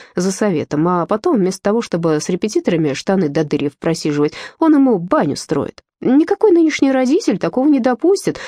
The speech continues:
но у деда свой расчёт и своя правда, при том, что баньки у него действительно не имелось.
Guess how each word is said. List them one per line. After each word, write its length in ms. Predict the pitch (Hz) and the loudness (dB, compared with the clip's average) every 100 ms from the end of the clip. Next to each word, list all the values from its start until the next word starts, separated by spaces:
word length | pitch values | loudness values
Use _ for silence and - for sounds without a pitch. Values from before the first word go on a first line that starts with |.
| - | -10
но 220 | - 233 254 | 0 2 2
у 80 | |
деда 400 | 190 277 320 180 | 2 0 0 0
свой 260 | 156 - 311 | -2 -2 0
расчёт 460 | 381 208 - 147 151 | 0 -2 -2 -4 -4
и 20 | |
своя 360 | - 170 226 | -2 0 0
правда, 420 | 302 262 339 185 - - - | -2 -2 0 0 -4 -8 -6
при 120 | 180 | -2
том, 160 | 190 277 | 0 0
что 320 | - 202 165 | 0 0 0
баньки 460 | 147 180 254 294 220 | 0 0 0 0 0
у 40 | |
него 360 | 175 170 233 190 | 0 2 2 0
действительно 560 | 151 196 - 349 330 240 | 0 -4 -2 0 2 2
не 200 | 156 143 | 2 0
имелось. 460 | 143 - - - | -2 -4 -8 -14